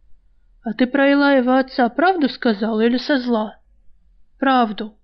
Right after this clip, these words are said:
Он позавчера на хутор приходил, предлагал Сурку гусят у него купить. Такую цену вначале заломил, что хозяин расхохотался и говорит: 'Нет, кум,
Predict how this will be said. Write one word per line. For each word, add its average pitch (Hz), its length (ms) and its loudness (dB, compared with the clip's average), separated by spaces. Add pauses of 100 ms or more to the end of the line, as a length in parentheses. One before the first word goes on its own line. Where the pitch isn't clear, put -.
(200)
Он 220 120 -2
позавчера 254 540 -2
на 254 120 0
хутор 285 380 0
приходил, 208 680 -2 (260)
предлагал 220 540 0
Сурку 269 400 -4
гусят 269 420 0
у 226 40 -4
него 196 260 -6
купить. 220 500 -10 (460)
Такую 330 400 4
цену 220 320 -2
вначале 214 520 0
заломил, 220 600 -2 (260)
что - 160 -4
хозяин 285 420 2
расхохотался 277 760 -2
и 277 120 -2
говорит: 285 520 -2 (480)
'Нет, 311 640 2
кум, 214 400 -2